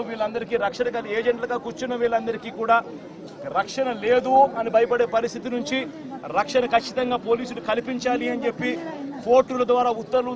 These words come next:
తీసుకొని వచ్చి ఖచ్చితంగా ఈ గ్రామంలో పికెట్ ఏర్పాటు అయ్యేట్టుగా ఖచ్చితంగా చేసి ఖచ్చితంగా వీళ్ళని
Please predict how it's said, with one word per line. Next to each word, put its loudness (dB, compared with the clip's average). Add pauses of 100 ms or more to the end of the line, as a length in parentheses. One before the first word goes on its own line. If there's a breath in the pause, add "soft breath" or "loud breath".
తీసుకొని -8
వచ్చి -6 (460)
ఖచ్చితంగా 0
ఈ -4
గ్రామంలో 2
పికెట్ -2
ఏర్పాటు 2
అయ్యేట్టుగా 0
ఖచ్చితంగా 0 (140)
చేసి 0 (440)
ఖచ్చితంగా 0
వీళ్ళని 0